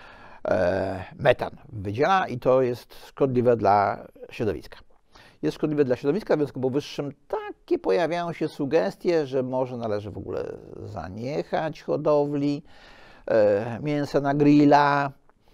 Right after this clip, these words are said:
No i ci, którzy są za progresją podatkową, przeciwko piciu alkoholu, nie mówiąc o jego reklamie, e, no to są też przeciwko hodowli mięsa.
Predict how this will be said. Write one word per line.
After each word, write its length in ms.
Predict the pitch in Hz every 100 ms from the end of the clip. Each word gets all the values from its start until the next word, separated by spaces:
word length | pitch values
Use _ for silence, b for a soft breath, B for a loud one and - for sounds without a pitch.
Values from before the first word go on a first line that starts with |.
| b b -
No 180 | 170 208
i 260 | 120 135
ci, 200 | 143 -
którzy 220 | 143 135
są 120 | 123 117
za 100 | 107
progresją 380 | 139 156 185
podatkową, 720 | 175 185 170 - 180 196 202 190
przeciwko 920 | - 120 - 139 - 127 123 117 113
piciu 300 | 107 95 120
alkoholu, 680 | 120 131 147 175 190 196 180 82 85
nie 120 | 98
mówiąc 340 | 92 101 101
o 40 | 113
jego 140 | 117
reklamie, 640 | 143 190 190 190 190 190 196 B B B B -
e, 340 | 127 120 120 113 b b b b _ _ _ -
no 140 | 269
to 100 | 359
są 180 | - 180
też 360 | 160 151 - _ _ _ _ _ _ _
przeciwko 680 | - 247 156 117 143 135 143 - _
hodowli 800 | - 139 120 107 98 107 104 107 _ _ _ _
mięsa. 320 | - 98 -